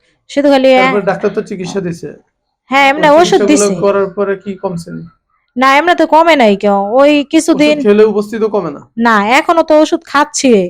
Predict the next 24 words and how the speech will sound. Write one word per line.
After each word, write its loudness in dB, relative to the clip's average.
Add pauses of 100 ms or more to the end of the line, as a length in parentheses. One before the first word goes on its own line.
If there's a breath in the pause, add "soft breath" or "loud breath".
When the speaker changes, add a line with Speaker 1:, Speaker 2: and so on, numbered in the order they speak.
Speaker 1:
এখনো। 0
Speaker 2:
এখনো -4
খেয়ে -6
যাচ্ছে? -8
Speaker 1:
হ্যাঁ, 0
Speaker 2:
কোনো -2
Speaker 1:
ও -6
Speaker 2:
কমতি -12
নাই? -8
Speaker 1:
কমতি 0
নাই। -2 (220)
Speaker 2:
ওর -8
কি -6
বমি -2
হয়েই 2
যাচ্ছে? -6
Speaker 1:
হ্যাঁ, 2
হয়েই 4
যাচ্ছে। -4 (1500)
Speaker 2:
আর -8 (160)
কোথায় -2
বললেন 0
যে 0
ঝাড়াইছেন? 0